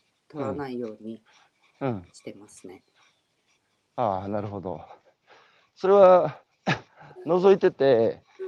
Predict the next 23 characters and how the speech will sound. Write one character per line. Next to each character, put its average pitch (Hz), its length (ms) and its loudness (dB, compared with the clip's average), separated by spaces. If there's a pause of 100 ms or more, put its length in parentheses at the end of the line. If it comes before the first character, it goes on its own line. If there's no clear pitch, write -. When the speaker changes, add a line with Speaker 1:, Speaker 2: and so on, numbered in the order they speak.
(140)
Speaker 2:
あ 117 160 -2
の、 104 480 -2
Speaker 1:
は 95 140 -6
い。 151 80 -4
Speaker 2:
い-、 - 40 -8 (540)
い 170 80 -8
い 196 100 2
ウ 170 40 4
ニ 165 100 2
だ 139 240 6
っ - 40 -8 (140)
て 135 60 -6
い - 20 -4
う 127 40 -2
の 120 120 2
は 127 60 4
分 123 40 -2
か 165 100 6
る 127 100 -2
ん 101 40 -6
で 82 60 -10
す - 80 -20
か？ - 120 -20